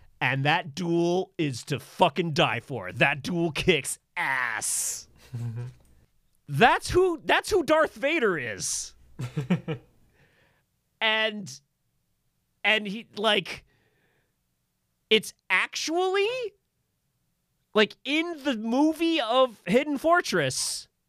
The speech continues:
Speaker 1: you actually get the full arc of Darth Vader in, like, three scenes. He was here, then he was here, then he was here, and we're good. <laughs> I won't tell you how it ends, but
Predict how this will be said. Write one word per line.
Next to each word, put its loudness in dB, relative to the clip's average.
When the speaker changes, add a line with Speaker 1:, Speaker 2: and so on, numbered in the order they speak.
Speaker 1:
you 4
actually 0
get 0
the 2
full 0
arc 2
of -4
Darth 2
Vader 0
in, 2
like, -2
three 2
scenes. -4
He 4
was 0
here, 2
then -2
he -4
was 0
here, 2
then -4
he 0
was -2
here, -2
and 0
we're -2
good. 2
<laughs> 0
I 6
won't 0
tell -2
you 0
how 0
it -2
ends, -4
but 0